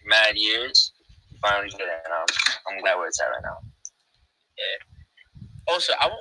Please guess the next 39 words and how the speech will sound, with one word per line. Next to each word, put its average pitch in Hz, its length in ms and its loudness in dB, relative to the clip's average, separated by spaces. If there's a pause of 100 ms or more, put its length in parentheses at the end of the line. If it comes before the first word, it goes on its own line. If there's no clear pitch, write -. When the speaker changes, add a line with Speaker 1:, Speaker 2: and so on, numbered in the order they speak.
(100)
Speaker 2:
I 247 60 6
just 254 220 -2
wanna 135 220 -2
know, - 160 -6 (160)
man, - 220 -10
like, 120 180 0
how, 220 180 2 (160)
how, 277 520 2 (420)
how 370 180 2 (160)
did 190 120 -4 (100)
you - 120 -18
get - 120 -4
into, - 500 -10 (300)
you - 80 -14
know, 110 120 -4
the - 100 -10
whole, - 240 -10 (840)
the - 60 -10
whole - 240 -10
thing? 107 180 4 (960)
Speaker 1:
Like, 101 220 2
music 123 340 4 (240)
in - 100 -2
general? - 220 6
Speaker 2:
Yeah. 110 140 4 (1600)
Speaker 1:
I 156 140 8
mean, 156 280 8 (120)
when 143 140 4
I 160 100 8
was, 185 160 0
like, 160 240 2
literally, 160 240 2
like, 127 160 0
my 110 140 -4
whole 120 240 -6
life, 127 260 -2 (400)
I - 80 0
feel 120 240 -2
like 110 260 2